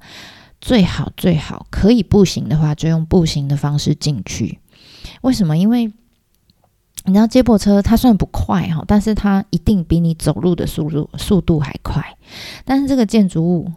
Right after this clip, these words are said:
应该说这整个园区，它是，它的设计主要是让你可以用步行的速度来慢慢享受这一段路程。那以，你只有以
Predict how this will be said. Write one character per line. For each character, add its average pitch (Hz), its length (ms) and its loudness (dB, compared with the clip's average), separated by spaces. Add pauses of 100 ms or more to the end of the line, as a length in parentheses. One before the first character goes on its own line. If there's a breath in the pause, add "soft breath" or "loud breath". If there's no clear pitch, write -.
应 185 100 -4
该 196 140 4
说 185 220 2
这 214 180 0
整 127 160 -4
个 143 100 -2
园 156 300 2
区， 165 320 -6
它 175 240 -6
是， - 340 -8
它 - 160 -4
的 214 140 2
设 185 340 4
计 160 280 -2
主 156 180 -4
要 175 100 2
是 208 200 0
让 190 200 2
你 151 140 -6
可 - 140 -2
以 160 160 2
用 170 260 2
步 240 180 2
行 151 300 -2
的 165 140 0
速 165 340 -4
度 165 260 2
来 160 200 2
慢 226 200 4
慢 214 220 4
享 120 220 -4
受 180 180 0
这 165 140 0
一 170 100 4
段 170 380 0
路 175 260 0
程。 - 220 -8 (720 loud breath)
那 226 140 2 (100)
以， 180 260 -2
你 185 140 4
只 202 140 2
有 220 140 8
以 151 220 0